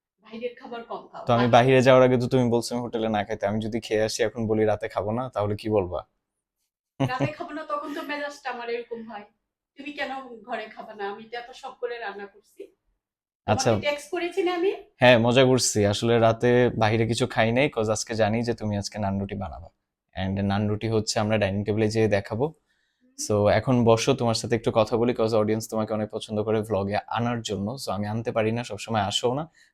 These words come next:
Speaker 2: আজকে আসছো, আসো বসো। So গাইজ, অনেকে তোমরা কমেন্টে বলো এবং ইনবক্সে আমাকে টেক্সট করো যে আম্মুকে কেন vlog-এ নিয়ে আসি না। So basically হচ্ছে আজকে আম্মুকে vlog-এ নিয়ে আসলাম।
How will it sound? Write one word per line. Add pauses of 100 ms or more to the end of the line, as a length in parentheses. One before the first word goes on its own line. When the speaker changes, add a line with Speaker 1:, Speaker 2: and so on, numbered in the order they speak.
Speaker 2:
আজকে
আসছো,
আসো
বসো। (920)
So
গাইজ,
অনেকে
তোমরা
কমেন্টে
বলো
এবং
ইনবক্সে
আমাকে
টেক্সট
করো
যে
আম্মুকে
কেন
vlog-এ
নিয়ে
আসি
না।
So
basically
হচ্ছে
আজকে
আম্মুকে
vlog-এ
নিয়ে
আসলাম।